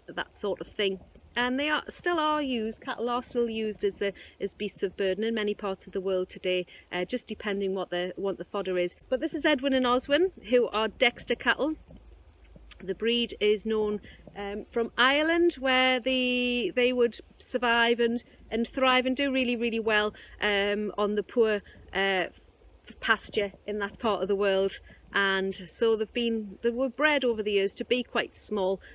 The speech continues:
because obviously the smaller you are, the less food that you need to consume. Anyway, I'm gonna go and visit our other two cattle now,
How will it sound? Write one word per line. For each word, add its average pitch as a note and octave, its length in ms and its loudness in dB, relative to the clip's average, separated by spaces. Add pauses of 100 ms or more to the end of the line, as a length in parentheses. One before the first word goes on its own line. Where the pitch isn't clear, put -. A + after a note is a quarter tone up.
because G3 240 -8
obviously F#3+ 300 -6
the F3+ 80 -10
smaller F#3+ 360 -2
you F#3 180 2
are, F3 180 0 (260)
the F3+ 80 -8
less F3+ 240 -6
food F3+ 320 2 (220)
that - 160 -8
you F3+ 60 2
need F3+ 260 -2
to F#3 100 -6
consume. G#3 560 0 (840)
Anyway, G#3 240 4
I'm F#3+ 160 0
gonna C4+ 160 0
go C#4 140 0
and C4 140 2
visit A#3+ 240 0
our A3 220 2
other B3 200 2
two C4+ 340 0 (320)
cattle B3 380 0
now, B3 280 2